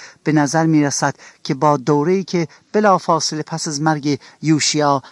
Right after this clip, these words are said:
در سال ششصد و نه قبل از میلاد مسیح آغاز می‌شود، متناسب باشد. در این موقع یهودی‌ها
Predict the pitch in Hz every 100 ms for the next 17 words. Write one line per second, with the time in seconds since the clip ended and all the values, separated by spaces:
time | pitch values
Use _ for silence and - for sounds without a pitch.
0 | _ 143 131 160 170 156 - 165 - 165
1 | 160 147 165 156 151 - 156 147 135 143
2 | 135 135 135 131 127 139 - 127 127 123
3 | 117 113 117 - 123 131 - - - 139
4 | - 117 107 - 113 - 92 - 113 -
5 | _ _ _ _ - 160 165 170 165 190
6 | 190 175 170 147 160 180 170